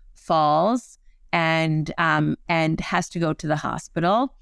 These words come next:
He's checked out by the doctors in the E R. He comes home and his adult children meet him at the home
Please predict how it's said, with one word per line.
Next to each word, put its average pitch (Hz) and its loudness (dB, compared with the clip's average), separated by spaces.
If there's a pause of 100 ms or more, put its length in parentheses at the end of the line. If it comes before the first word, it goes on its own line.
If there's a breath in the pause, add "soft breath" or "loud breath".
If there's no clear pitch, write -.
(300)
He's 180 -2
checked - -2
out 180 2
by 165 2
the 156 0
doctors 196 0
in 160 -2
the 160 -2
E 220 4
R. 185 2 (220)
He - -4
comes 240 0
home 170 2 (300)
and 165 -2
his 165 -2
adult 175 0
children 160 0
meet 180 0
him 170 0
at - -4
the 156 -2
home 151 -4